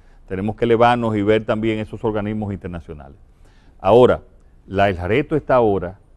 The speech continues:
en hacer exitoso el año escolar presencial. Miren, usted, esto es un dato que cuando hablamos de la construcción, ¿ustedes saben cuántas escuelas detenidas,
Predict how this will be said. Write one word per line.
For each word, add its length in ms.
en 160
hacer 400
exitoso 880
el 460
año 480
escolar 640
presencial. 640
Miren, 380
usted, 220
esto 420
es 80
un 100
dato 360
que 180
cuando 200
hablamos 280
de 60
la 100
construcción, 600
¿ustedes 240
saben 400
cuántas 520
escuelas 520
detenidas, 800